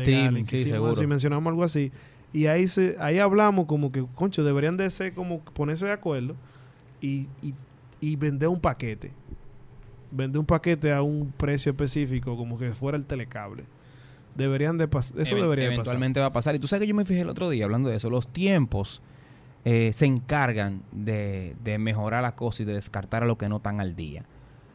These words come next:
Speaker 1: El otro día yo estaba viendo YouTube y yo puse, yo estaba viendo un videito en YouTube,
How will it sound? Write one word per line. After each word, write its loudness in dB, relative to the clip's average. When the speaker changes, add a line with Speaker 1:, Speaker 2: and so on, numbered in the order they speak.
Speaker 1:
El 4
otro 4
día 2
yo 0
estaba 2
viendo 0
YouTube -2
y 0
yo 2
puse, 0
yo 2
estaba 2
viendo 2
un 0
videito 2
en 2
YouTube, 2